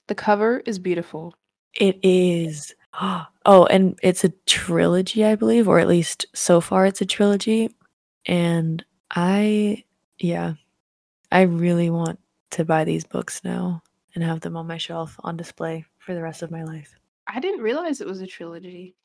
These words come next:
Speaker 2: Neither did I. And then I realized and I was like, "Oh, <laughs> this is gonna be a long ride." <laughs>
Speaker 1: Oh, wow, these covers are pretty. Oh, wow.
Speaker 2: <laughs>
Speaker 1: I'm not usually into supernatural. Like, I don't know, Twilight.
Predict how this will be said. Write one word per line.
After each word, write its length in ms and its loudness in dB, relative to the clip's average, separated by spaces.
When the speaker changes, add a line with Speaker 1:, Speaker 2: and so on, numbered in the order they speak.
Speaker 2:
Neither 260 4
did 220 0
I. 180 4
And 140 -2
then 140 -4
I 120 -2
realized 540 0
and 60 -2
I 20 0
was 80 -4
like, 160 -2
"Oh, 280 6
<laughs> 220 0
this 220 4
is 120 -4
gonna 220 2
be 160 0
a 100 2
long 280 2
ride." 320 4
<laughs> 400 6
Speaker 1:
Oh, 240 4
wow, 560 4
these 240 2
covers 420 -4
are 120 -6
pretty. 640 -8
Oh, 240 8
wow. 920 2
Speaker 2:
<laughs> 80 -10
Speaker 1:
I'm 1700 0
not 160 4
usually 360 4
into 240 -2
supernatural. 1120 -4
Like, 180 2
I 80 4
don't 100 0
know, 380 4
Twilight. 720 4